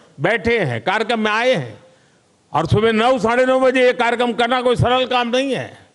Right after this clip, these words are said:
लेकिन देश का जनमानस विकास के साथ जुड़ गया है और इसीलिए ये नजारा देखने को मिल रहा है। जो इतनी बड़ी तादाद में आज आए हैं, इस कार्यक्रम में शरीक हुए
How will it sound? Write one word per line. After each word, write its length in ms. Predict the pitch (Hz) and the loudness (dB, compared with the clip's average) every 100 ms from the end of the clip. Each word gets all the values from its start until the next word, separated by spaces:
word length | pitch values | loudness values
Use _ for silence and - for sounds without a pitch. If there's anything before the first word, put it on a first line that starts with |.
| _ _ _ _ _ _ _ - | _ _ _ _ _ _ _ -6
लेकिन 320 | 135 151 151 | -4 -2 0
देश 260 | 160 185 143 | 0 -2 -2
का 140 | 175 | -4
जनमानस 680 | 139 170 180 170 180 190 139 | -2 -2 0 0 0 -2 -2
विकास 400 | 160 175 185 156 | -2 0 -2 -2
के 140 | 185 | -2
साथ 180 | 160 175 | -2 -2
जुड़ 260 | 135 190 208 | 0 0 0
गया 320 | 151 117 90 | -2 -4 -10
है 220 | 82 82 _ _ _ _ _ - | -16 -20 _ _ _ _ _ -2
और 180 | 160 208 | 0 0
इसीलिए 520 | 175 294 339 330 294 170 98 - - - | 0 2 2 4 2 0 -6 -16 -20 -4
ये 100 | 175 | 0
नजारा 460 | 175 185 214 214 185 | 0 2 0 0 0
देखने 420 | 202 156 202 196 | -2 -2 -4 0
को 120 | 180 | 0
मिल 200 | 156 151 | 0 -4
रहा 320 | 139 120 101 | -6 -10 -12
है। 80 | - _ _ _ _ _ _ _ _ - | -20 _ _ _ _ _ _ _ _ -20
जो 260 | 92 156 | -2 0
इतनी 280 | 156 175 190 | 2 0 0
बड़ी 240 | 170 175 175 | 0 0 0
तादाद 480 | 175 160 160 180 175 | -2 -2 0 -2 -2
में 140 | 175 | -2
आज 220 | 165 165 | -2 -2
आए 240 | 160 170 196 | 0 0 0
हैं, 160 | 175 190 | 0 -2
इस 60 | |
कार्यक्रम 380 | 156 180 180 185 | -2 -4 -2 -4
में 140 | 185 | -4
शरीक 360 | 156 185 202 208 | -2 -2 -2 -2
हुए 380 | 196 220 247 | 0 0 0